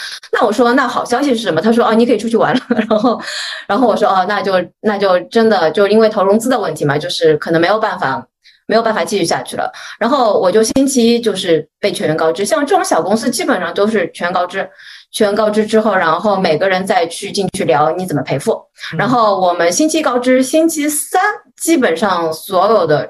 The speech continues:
Speaker 1: 基本上所有的人都已经 last day 了，你反正整理好你东西就不用再来了，因为这个公司就可能就变成另外一个公司，或甚至没有了。那我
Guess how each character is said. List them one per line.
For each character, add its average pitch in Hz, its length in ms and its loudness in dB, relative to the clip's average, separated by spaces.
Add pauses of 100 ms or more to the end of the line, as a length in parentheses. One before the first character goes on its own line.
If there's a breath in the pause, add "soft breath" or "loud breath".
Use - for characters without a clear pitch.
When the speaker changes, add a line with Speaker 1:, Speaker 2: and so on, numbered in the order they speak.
(140)
Speaker 1:
基 - 100 -6
本 269 120 0
上 180 120 -6
所 175 120 -2
有 170 60 4
的 160 120 4
人 135 180 0 (480 loud breath)
都 208 240 2
已 190 140 -2
经 160 420 0 (580)
last 190 280 -4
day 170 160 2
了， - 180 -8 (180)
你 165 160 4
反 151 140 -2
正 170 200 0
整 175 100 0
理 180 60 -2
好 185 140 0
你 147 100 0
东 160 200 2
西 175 140 -8
就 170 140 -2
不 165 120 -2
用 170 140 0
再 180 140 -2
来 - 100 -2
了， - 140 -4
因 180 120 -4
为 165 380 2
这 202 120 -2
个 160 60 -6
公 175 140 -2
司 180 320 -4
就 160 480 0
可 - 120 -6
能 143 120 0
就 196 100 0
变 214 140 2
成 214 120 2
另 269 100 2
外 202 140 2
一 160 40 0
个 151 40 -2
公 175 140 0
司， 180 100 -8
或 202 160 0
甚 214 200 -2
至 190 80 -6
没 151 140 2
有 190 80 4
了。 - 180 -2 (480 loud breath)
那 269 180 0
我 202 240 2